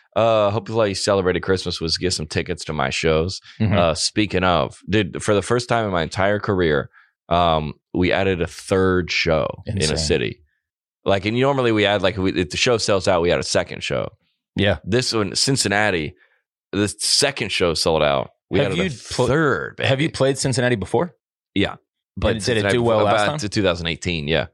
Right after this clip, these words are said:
Speaker 2: Wow.
Speaker 1: Cor-, yeah, killer. But
Speaker 2: Wow.
Speaker 1: that's like, uh, yeah, that's the first time in my entire career we've added a third show. And this, this tour, by the way, is gonna be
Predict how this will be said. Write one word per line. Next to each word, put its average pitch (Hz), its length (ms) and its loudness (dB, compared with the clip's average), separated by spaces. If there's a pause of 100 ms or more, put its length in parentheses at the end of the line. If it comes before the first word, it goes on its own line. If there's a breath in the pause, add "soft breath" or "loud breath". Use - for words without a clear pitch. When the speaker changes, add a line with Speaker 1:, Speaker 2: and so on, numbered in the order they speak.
Speaker 2:
Wow. 113 140 2
Speaker 1:
Cor-, 120 140 0
yeah, 101 140 0
killer. - 380 -2 (400)
But 110 100 -4
Speaker 2:
Wow. 123 60 2
Speaker 1:
that's 156 140 -2
like, 127 200 -4 (380 loud breath)
uh, 95 1040 4
yeah, 113 100 -2
that's 147 180 -2
the - 80 -4 (120)
first 120 160 0
time 123 100 2
in 104 60 -2
my 95 180 2
entire 98 300 0
career 92 320 2
we've 85 100 0
added 85 180 2
a - 40 2
third 85 380 0
show. 69 260 -2
And 85 100 -6
this, 104 220 -2
this 110 160 0
tour, 98 220 2
by 80 100 2
the 71 80 -2
way, 71 80 2
is 64 100 -2
gonna 69 200 -6
be 60 280 -4